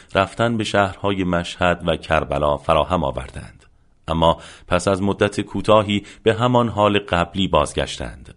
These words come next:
مانند برخی افراد معتاد که استعمال مواد مخدر را ترک می‌کنند، اما زمانی نمی‌گذرد که دوباره مصرف مواد را شروع می‌کنند.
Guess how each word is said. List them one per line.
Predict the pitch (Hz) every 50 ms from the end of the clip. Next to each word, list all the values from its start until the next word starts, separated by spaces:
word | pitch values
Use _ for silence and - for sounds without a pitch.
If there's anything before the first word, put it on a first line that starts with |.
| -
مانند | - 80 78 78 82 85 85 80 82 80 78 - - - - - -
برخی | 82 90 101 107 - - 113 113 71
افراد | 67 92 92 - - 92 90 85 78
معتاد | 80 76 73 65 62 - 80 85 104 113 113 101 107 - - - - _
که | - 87 80
استعمال | 76 73 - - 82 87 101 113 131 143 139 131
مواد | 123 117 107 107 107 104 - -
مخدر | 87 85 78 - 78 78 - - 87 85
را | 76 80 76 71
ترک | - - - 92 104 107 - - 85
می‌کنند، | 78 - - 73 69 69 69 69 67 73 - - - - - _ -
اما | 85 85 87 90 90 85
زمانی | 76 85 87 92 104 107 107 104 98
نمی‌گذرد | 92 92 110 127 127 123 117 101 104 104 101 104 101 -
که | - 117 123 120 - - - - _ -
دوباره | 85 87 87 101 104 113 131 139
مصرف | 139 123 113 - - 104 95 -
مواد | 85 80 76 71 - 80 85 87 85 - 82
را | 82 82 90 95
شروع | 95 - - - 90 85 60
می‌کنند. | 62 64 - - 80 73 - - - _ _